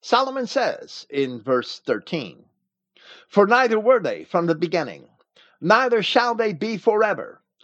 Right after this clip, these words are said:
For by the vainglory of men they entered into the world,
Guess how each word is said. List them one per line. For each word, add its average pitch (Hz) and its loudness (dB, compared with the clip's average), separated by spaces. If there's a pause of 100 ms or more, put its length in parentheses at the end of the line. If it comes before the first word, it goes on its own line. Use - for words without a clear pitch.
(220)
For 196 4
by 185 6
the 180 0
vainglory 226 0
of 208 -2
men 214 -4
they 160 4
entered 214 -4 (100)
into 208 -4
the 214 0
world, 123 2